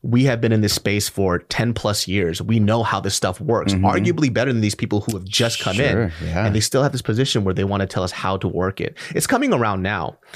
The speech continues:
Speaker 1: but it, it was such a weird space now. 'Cause so when I see old media people now, like Will Smith and everybody using, uh, uh, social media really well, it actually makes me happy.
Speaker 2: For
Speaker 1: Be-,
Speaker 2: sure.
Speaker 1: 'cause it bridges that gap. It's
Speaker 2: Yeah.
Speaker 1: like,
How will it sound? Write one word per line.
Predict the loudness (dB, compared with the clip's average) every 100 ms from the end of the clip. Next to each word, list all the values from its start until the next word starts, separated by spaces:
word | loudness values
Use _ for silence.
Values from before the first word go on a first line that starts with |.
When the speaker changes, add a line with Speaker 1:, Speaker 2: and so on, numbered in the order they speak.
| -14 -2
Speaker 1:
but | 0
it, | 2
it | 4 4
was | 4
such | 2 2
a | 2
weird | 2 2 2 2
space | 0 -2 -2 0
now. | -2
'Cause | -2
so | 0
when | 2 2
I |
see | 0 0 2 2 0 -16 _
old | 0 2
media | 2 2 0
people | 0 0
now, | 0 0
like | -4 -2
Will | 0 0
Smith | 0 0 0
and | 0
everybody | 0 0 -2
using, | 0 0 2 -2 -2
uh, | -2 -2 -4 _ _ _ -18 -6
uh, | -4 -2
social | 0 0 2
media | 4 2
really | 2 0 2
well, | 0 0
it |
actually | -2 -2 -2
makes | -2 -4
me |
happy. | -6 -4 -6 -8 -14 -20 -20 -10
Speaker 2:
For | -4
Speaker 1:
Be-, | 0
Speaker 2:
sure. | 0 0
Speaker 1:
'cause | 0
it | 0 0
bridges | 0 0 0
that | -2 -6 -4
gap. | -4 -4 -4
It's | 0
Speaker 2:
Yeah. | 0
Speaker 1:
like, | -2